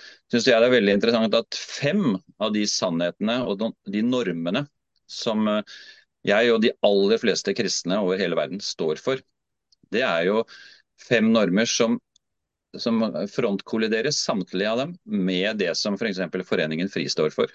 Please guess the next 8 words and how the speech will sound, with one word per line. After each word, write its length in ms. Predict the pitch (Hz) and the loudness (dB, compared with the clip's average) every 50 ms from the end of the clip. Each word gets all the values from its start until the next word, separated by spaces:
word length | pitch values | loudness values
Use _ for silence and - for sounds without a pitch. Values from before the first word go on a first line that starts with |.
| _ _ _ _ _ _ _ | _ _ _ _ _ _ _
og 140 | 101 101 98 | -2 -2 0
som 160 | - 107 101 101 | 0 0 0 0
hele 300 | 104 104 87 78 80 85 | 0 0 0 2 2 0
den 280 | 90 90 87 85 82 - - - - - - - - _ _ _ _ - | 0 0 0 0 -2 -6 -8 -14 -20 -20 -20 -20 -20 _ _ _ _ -6
skeive 680 | - - 120 98 85 76 82 90 90 92 90 87 87 - | -2 0 2 2 2 2 4 4 4 4 4 2 0 -2
ideologien 480 | - 92 85 90 95 92 85 87 90 | -6 -8 -2 0 0 0 0 -2 -2
står 240 | - - 92 80 - | -2 0 0 0 0
for 160 | - 120 135 | 0 -2 -2